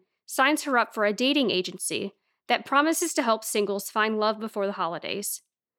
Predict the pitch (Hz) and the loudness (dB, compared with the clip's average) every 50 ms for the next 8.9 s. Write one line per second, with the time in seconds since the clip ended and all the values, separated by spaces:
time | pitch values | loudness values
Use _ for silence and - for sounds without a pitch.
0 | _ _ _ _ _ 240 254 247 - - - - 311 330 359 349 - - 226 214 | _ _ _ _ _ 0 0 0 0 -2 2 4 6 6 4 2 0 0 2 2
1 | 220 220 - - - 208 202 208 - - 262 247 254 277 269 - 254 - 240 214 | 2 0 -2 -6 -4 -4 -4 -4 -2 0 2 2 4 2 0 -2 -4 -4 -2 -4
2 | 208 196 160 156 185 208 208 - _ _ _ _ _ _ _ - - 269 226 254 | -2 -4 -4 -4 -4 -4 -6 -8 _ _ _ _ _ _ _ -2 -2 0 2 2
3 | 262 269 277 - - - 285 247 220 196 196 196 208 180 190 - - - 139 - | 2 2 0 -6 -2 -2 2 4 4 4 2 2 -2 -4 -6 -4 -6 -8 -8 -6
4 | - 127 127 - - - - - _ _ _ _ _ _ _ _ _ _ _ _ | -6 -6 -4 -4 -4 -4 -6 -8 _ _ _ _ _ _ _ _ _ _ _ _
5 | _ _ _ _ _ _ _ _ _ _ _ _ _ _ _ _ _ _ _ _ | _ _ _ _ _ _ _ _ _ _ _ _ _ _ _ _ _ _ _ _
6 | _ _ - 269 247 302 339 - - - 294 311 302 - - 226 214 - - 220 | _ _ 0 2 4 4 2 2 2 2 2 0 0 0 0 0 0 0 0 0
7 | 220 214 - - - _ _ _ _ _ _ 226 220 214 220 226 247 277 294 311 | 0 -2 -4 -6 -10 _ _ _ _ _ _ 0 2 2 2 4 4 4 6 4
8 | 320 320 - 226 226 233 233 - 208 185 185 185 - - - 117 - 202 | 2 2 2 2 2 2 0 -2 -2 -2 -2 -2 -4 -6 -6 -6 -6 -8